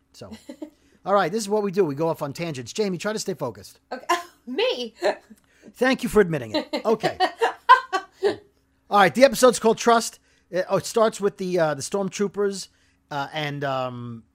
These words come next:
Speaker 1: Hornsby at the building that Carlson killed everyone last week. And they're treating it like a crime scene, putting down little numbers and mon-, and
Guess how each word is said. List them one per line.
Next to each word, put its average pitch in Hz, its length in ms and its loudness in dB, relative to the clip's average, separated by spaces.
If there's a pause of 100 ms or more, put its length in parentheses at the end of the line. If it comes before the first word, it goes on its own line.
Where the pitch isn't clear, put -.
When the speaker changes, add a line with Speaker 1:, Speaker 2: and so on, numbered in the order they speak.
Speaker 1:
Hornsby 190 760 -4 (360)
at 156 220 -6
the 143 140 -6
building 196 520 2
that 160 160 -4
Carlson 175 460 -4
killed 214 240 -2
everyone 196 360 -2
last 190 300 -8
week. 202 320 -10 (540)
And 160 140 -6
they're 160 100 -2
treating 202 280 -4
it - 20 -2
like 156 140 -4
a 120 40 -12
crime 202 300 -2
scene, 196 320 -6
putting 175 160 -10
down 156 140 -8
little 127 120 -8
numbers 151 440 -4
and 117 120 -8
mon-, 135 240 -10
and 117 160 -16